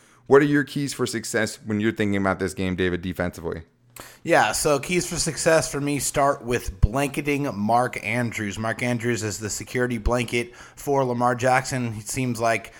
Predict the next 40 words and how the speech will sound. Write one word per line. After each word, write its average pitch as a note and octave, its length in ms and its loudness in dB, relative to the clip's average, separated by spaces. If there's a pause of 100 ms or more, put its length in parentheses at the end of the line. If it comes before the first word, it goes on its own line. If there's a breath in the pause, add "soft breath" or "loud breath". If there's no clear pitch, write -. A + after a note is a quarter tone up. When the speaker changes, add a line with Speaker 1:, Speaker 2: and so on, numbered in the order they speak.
(220 loud breath)
Speaker 2:
he B2 160 -4
is A2 160 -4
looking C3+ 260 -2
for C3 180 -4
him B2+ 300 -2
all B2+ 240 4
the A#2 100 -6
time. C#3 520 0
His B2+ 360 -2
targets C3+ 520 0
have A2 180 -2
increased A#2+ 560 -4
week A#2+ 260 -6
over A2+ 200 -2
week B2 360 -6 (220 loud breath)
after B2 280 0
only B2 200 0
getting A#2 260 -2
five B2+ 440 4
the A#2 80 -6
first B2 280 -4
two B2+ 140 -2
games. C3 480 -2 (220 soft breath)
That A#2+ 180 -2
increased A#2+ 380 -2
to G2+ 100 -8
seven, C3+ 560 0
and G#2+ 120 -2
then G#2 200 -2
eight, C3+ 320 -2
and A#2 100 -4
then F#2+ 140 -4
thirteen D3 840 0
against A2+ 400 -4
the G#2 100 -8
Colts. A#2+ 460 -4 (340 loud breath)
He E3 80 0
has C3 160 2
twenty-nine C3+ 480 0
receptions A#2+ 720 -4